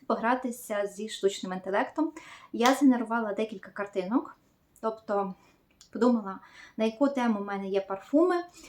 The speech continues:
задала цю тему штучному інтелекту і в різній стиліс-, стилістиці згенерува-, згенерулу-, згенерувала, господи, <laughs> е, картинки.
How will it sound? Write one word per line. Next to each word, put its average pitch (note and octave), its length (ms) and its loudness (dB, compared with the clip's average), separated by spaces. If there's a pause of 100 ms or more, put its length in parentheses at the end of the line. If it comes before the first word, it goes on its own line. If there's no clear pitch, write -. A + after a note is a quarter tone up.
(800)
задала G#3+ 480 2
цю - 160 -10
тему F3+ 420 -2 (880)
штучному G3 640 -2
інтелекту C#4 840 6 (320)
і D4+ 300 8 (440)
в F#3+ 160 -8
різній F#3+ 580 -2
стиліс-, D4 580 0
стилістиці A3+ 1400 6 (360)
згенерува-, G3+ 720 4
згенерулу-, F#3 580 0 (300)
згенерувала, B3+ 1160 8 (540)
господи, G#3+ 300 -2
<laughs> - 1500 2
е, G#3+ 200 2
картинки. B3 540 0